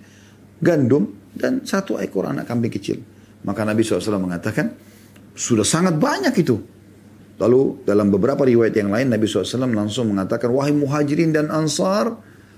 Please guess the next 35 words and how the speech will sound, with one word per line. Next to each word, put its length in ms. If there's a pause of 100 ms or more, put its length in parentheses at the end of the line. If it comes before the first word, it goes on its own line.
(120)
datanglah 640
ke 100
rumah 240
Jabir 320
karena 160
Jabir 300
mengundang 400
kalian." 260 (380)
Kalau 160
riwayat 240
ini, 400 (320)
ya, 240 (640)
dikatakan 560
bahwasanya 560 (1400)
Nabi 200
sallallahu 160
alaihi 80
wasallam 160
mengatakan, 400
"Berdirilah, 440 (440)
ya. 100 (800)
Semuanya 480
kita 400
ikut 240
saya," 240
gitu, 160
ke 280
rumahnya 280
Jabir. 360
Maka 200
Jabir 320
pun 160
pulang 240
ke 80
rumah 240